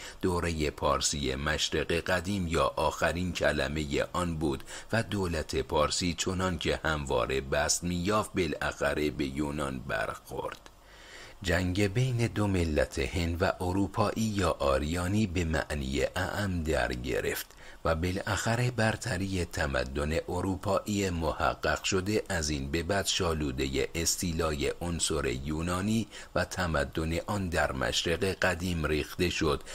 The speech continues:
و این شالوده محکم تر می شد تا در زمان اسکندر استیلای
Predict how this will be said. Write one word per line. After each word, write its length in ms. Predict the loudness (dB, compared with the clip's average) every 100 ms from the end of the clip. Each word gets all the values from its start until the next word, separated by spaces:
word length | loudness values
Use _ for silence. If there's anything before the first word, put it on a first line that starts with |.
| -4 -2
و 120 | 0
این 160 | 0 2
شالوده 640 | 4 4 4 2 0 2 2
محکم 640 | 2 -2 -2 -2 0 -2
تر 320 | 0 0 0
می 240 | -2 -2
شد 300 | 0 0 -2 -8 -16 -16 -14 -6
تا 180 | 0 2
در 280 | 2 -2 2
زمان 520 | 2 2 2 2 2 0
اسکندر 720 | 4 4 4 -2 2 2 0
استیلای 720 | 2 4 4 2 0 2 0